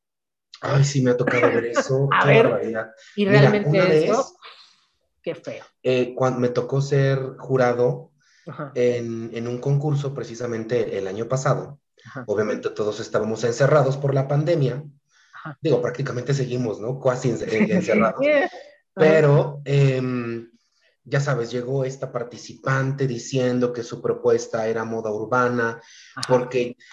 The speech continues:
Speaker 1: ya la, la, la alta costura había muerto.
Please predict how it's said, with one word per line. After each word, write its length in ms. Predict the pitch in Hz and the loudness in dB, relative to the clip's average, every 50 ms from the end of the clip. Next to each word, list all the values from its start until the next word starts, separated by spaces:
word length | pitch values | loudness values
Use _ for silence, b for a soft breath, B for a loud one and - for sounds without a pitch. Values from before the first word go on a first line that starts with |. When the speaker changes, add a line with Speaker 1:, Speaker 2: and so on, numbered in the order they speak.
| B B | B B
Speaker 1:
ya 420 | - 110 139 139 135 131 131 127 - 127 | -8 -2 2 4 4 6 4 4 2 0
la, 180 | 127 120 - - | -2 -2 -2 -2
la, 260 | 123 123 117 117 - 127 | -2 -2 -2 -2 -4 -4
la 180 | 123 120 120 | -2 0 0
alta 300 | 120 123 120 - 127 - | 0 0 0 -2 -4 -4
costura 560 | - 123 120 - - - 143 135 127 127 123 | -4 -6 -8 -8 -8 -4 0 2 4 4 4
había 240 | 117 117 123 123 120 117 | 2 2 0 0 0 0
muerto. 680 | 123 127 135 135 131 123 - - - 127 120 - B | 0 0 0 2 0 0 -2 -2 -2 -2 -2 -2 B